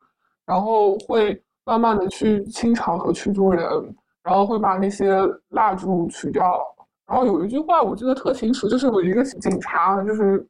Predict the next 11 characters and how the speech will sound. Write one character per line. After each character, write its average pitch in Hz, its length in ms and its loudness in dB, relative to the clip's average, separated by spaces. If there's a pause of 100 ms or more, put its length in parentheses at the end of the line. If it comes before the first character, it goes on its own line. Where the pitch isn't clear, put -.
(140)
因 220 120 0
为 226 220 2 (360)
去 233 160 0 (140)
把 170 140 0
那 208 160 0
个 190 200 2
蜡 254 220 2
烛 196 240 2
的 190 80 4
那 196 260 2
个， 190 280 4